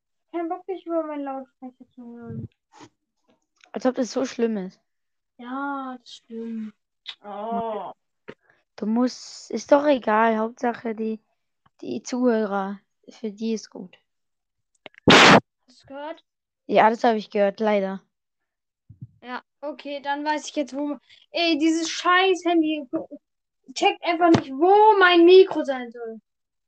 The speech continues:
Speaker 2: Dann sag's ihm.
Speaker 1: Ja, keine Ahnung, wie man's ihm sagen soll.
Speaker 2: Er sagt, „Hallo, bitte da und da Mikro.“
Speaker 1: Ich genauso gut einfach.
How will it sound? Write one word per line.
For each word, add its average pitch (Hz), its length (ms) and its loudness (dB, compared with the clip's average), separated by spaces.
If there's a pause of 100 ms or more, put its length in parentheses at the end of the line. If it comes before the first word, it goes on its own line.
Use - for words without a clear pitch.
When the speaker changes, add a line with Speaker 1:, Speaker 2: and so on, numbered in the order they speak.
(680)
Speaker 2:
Dann 208 160 -2
sag's - 360 2
ihm. 202 240 -12 (840)
Speaker 1:
Ja, 320 180 -2 (460)
keine 349 180 -2
Ahnung, 453 340 4
wie 392 80 6
man's 302 260 0
ihm 277 160 -6
sagen 254 340 -8
soll. 247 220 -16 (760)
Speaker 2:
Er 220 100 -2
sagt, 226 260 2
„Hallo, 262 420 6 (160)
bitte 254 240 0
da 233 340 2
und 233 240 -10
da 233 180 4
Mikro.“ 190 420 -10 (2500)
Speaker 1:
Ich 330 120 4
genauso 320 420 2
gut 302 140 -6
einfach. 330 320 -4